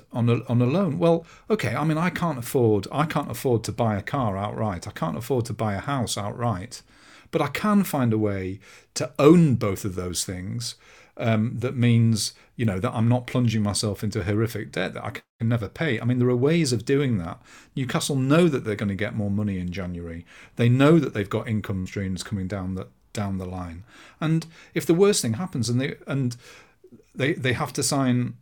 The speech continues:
they, they have to sack Steve Bruce, are you telling me that there's, the, they wouldn't be able to afford to pay off his contract? I mean, sometimes shit happens and you have to respond.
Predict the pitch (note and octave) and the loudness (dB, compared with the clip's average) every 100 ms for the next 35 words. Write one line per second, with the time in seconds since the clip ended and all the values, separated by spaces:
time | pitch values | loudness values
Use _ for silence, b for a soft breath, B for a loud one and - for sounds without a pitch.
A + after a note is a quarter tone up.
0 | _ C#3+ A#2 - B2 D#3 A#2 - - - | _ -2 -2 0 0 0 0 0 0 -4
1 | - C#3+ B2 G#3 D#3+ C#3 A#2+ G#3 F#3+ A2+ | -4 -2 0 0 0 -2 0 0 2 2
2 | B1+ A2 A2+ A#2 A#2+ A2+ - - - C3 | 0 -4 -4 0 0 0 -6 -8 -2 4
3 | C3 G2 C#3 B2 A#2 - F#3+ C#3+ A2 C3+ | 6 6 4 0 -4 0 2 2 0 0
4 | B2 B2 A2+ - E3 E3 F2 A#2+ C3+ D3 | 0 -2 -4 0 0 0 -4 -2 0 0
5 | D3+ G3 G3 D#3 A#2 A#2 B2 - F3+ - | 2 2 2 2 2 2 -2 -4 -6 -2
6 | G#2+ F2 - - b b b B2 A2+ D#3 | -4 -4 -8 -14 b b b 2 2 0
7 | - A#2 A2 - D3 C3 F2+ F2 | -2 -2 -2 -2 -2 -2 -4 -8